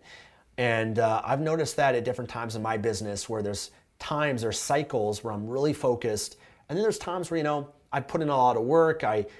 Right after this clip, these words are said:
really crushed this project, and now it's time just to kinda celebrate and take my foot off the gas a little bit, maintain things, or have a bit more freedom, a little bit more fun. And so that's one thing that I've learned too, that you might be aware of the more that you're in business,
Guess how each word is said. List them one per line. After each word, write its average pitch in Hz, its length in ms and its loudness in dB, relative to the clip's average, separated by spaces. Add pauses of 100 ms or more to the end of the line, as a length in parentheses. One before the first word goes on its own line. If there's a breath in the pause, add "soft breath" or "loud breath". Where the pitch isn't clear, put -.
(160 loud breath)
really 156 160 0
crushed - 380 0
this 117 120 -2
project, 139 640 0
and 131 80 -4
now 156 160 -4
it's - 120 -8
time 147 260 -6
just 147 160 -6
to 143 80 -8
kinda 135 240 -6
celebrate 123 600 0
and 104 140 -6 (300 loud breath)
take 202 160 -2
my 160 100 0
foot 156 180 0
off 135 160 4
the 110 80 -2
gas 123 380 0
a 131 40 -4
little 120 180 2
bit, 120 300 2
maintain 113 580 -6
things, 117 460 -4
or 95 200 -4 (200 loud breath)
have 139 200 -4
a 151 40 0
bit 131 160 -4
more 110 140 -4
freedom, 127 520 -4
a 113 40 -4
little 117 120 0
bit 113 140 -8
more 107 140 -4
fun. 113 340 -4
And 101 120 -6
so 123 340 4 (320 loud breath)
that's 180 260 2
one 170 140 2
thing 170 180 -2
that 156 40 4
I've 131 100 2
learned 131 340 0
too, 143 280 -2
that 139 140 -2
you 120 120 -4
might 131 280 0
be 135 120 -2
aware 127 320 4
of 117 100 0
the 123 60 -4
more 120 180 0
that 120 140 -2
you're 127 100 -2
in 113 100 -4
business, 123 560 -4